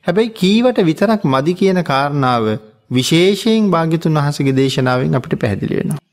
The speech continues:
මංගල සූත්‍රයේ අපේ බුදුරජාණන් වහන්සේ දේශනා කරපු අපූර්ව ගාථා රත්නයක් තියෙනවා. "අසේවනාච බාලානං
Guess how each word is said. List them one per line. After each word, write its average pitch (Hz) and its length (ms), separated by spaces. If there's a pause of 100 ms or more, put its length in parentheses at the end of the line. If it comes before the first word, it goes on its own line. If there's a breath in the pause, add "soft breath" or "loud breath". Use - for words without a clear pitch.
(100)
මංගල 180 320
සූත්‍රයේ 208 440
අපේ 196 200
බුදුරජාණන් 170 580
වහන්සේ 165 260
දේශනා 151 380
කරපු 175 260
අපූර්ව 160 380
ගාථා 127 380
රත්නයක් 110 460
තියෙනවා. - 400 (440)
"අසේවනාච 220 920
බාලානං 135 760